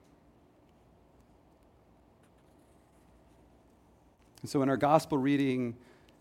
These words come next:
tonight, unlike Moses, the disciples, they're not really moving toward God in their crisis.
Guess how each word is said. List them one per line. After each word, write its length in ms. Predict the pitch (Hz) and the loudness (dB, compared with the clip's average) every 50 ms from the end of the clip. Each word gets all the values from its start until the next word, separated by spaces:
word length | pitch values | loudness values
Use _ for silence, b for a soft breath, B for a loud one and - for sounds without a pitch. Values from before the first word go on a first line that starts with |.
| b _ | b _
tonight, 320 | - - 135 147 147 143 135 | -2 2 4 6 6 6 6
unlike 360 | 151 156 160 170 165 151 147 | 4 4 6 6 6 6 6
Moses, 540 | 135 127 131 143 156 185 185 165 151 143 120 | 4 4 4 4 4 4 4 2 2 0 -2
the 120 | - 139 143 | -4 -4 -4
disciples, 800 | 139 135 - - 151 190 220 214 165 147 139 139 131 - - - b b b b b b b b | -4 0 4 4 4 4 4 2 0 0 0 0 -2 -4 -8 -16 b b b b b b b b
they're 140 | - 165 | 0 2
not 180 | 220 247 277 285 | 4 4 4 6
really 200 | 208 208 202 170 | 6 8 8 8
moving 400 | 143 151 160 170 151 151 139 131 | 8 8 8 8 6 6 4 2
toward 540 | - - 143 139 139 135 135 127 123 123 107 - - - - | 0 -2 0 0 2 2 2 0 -2 -4 -8 -10 -14 -10 -6
God 580 | 131 117 117 113 113 110 107 107 107 104 101 98 95 - - | -4 -2 0 0 0 0 0 0 -2 -2 -4 -8 -10 -12 -10
in 360 | - 117 120 113 107 107 113 | -8 -6 -4 -4 -4 -4 -4
their 160 | 107 110 107 | -4 -6 -6
crisis. 880 | 98 - - 120 113 113 110 - - 123 117 107 - - - - - - | -8 -8 -8 -6 -6 -6 -8 -10 -14 -14 -14 -14 -14 -16 -16 -16 -18 -20